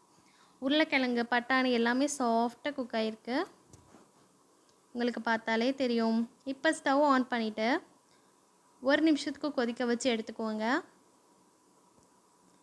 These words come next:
ஃபைனலா வந்து கொத்தமல்லி இலைகள் தூவி சர்வ் பண்ணுங்க.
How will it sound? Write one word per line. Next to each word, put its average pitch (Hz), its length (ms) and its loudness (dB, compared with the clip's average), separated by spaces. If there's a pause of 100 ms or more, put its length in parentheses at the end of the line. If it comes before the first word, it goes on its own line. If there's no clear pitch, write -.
(240)
ஃபைனலா 330 480 4
வந்து 285 300 6
கொத்தமல்லி 269 400 0
இலைகள் 226 380 0
தூவி 233 480 -2 (220)
சர்வ் 294 160 2
பண்ணுங்க. 247 640 -2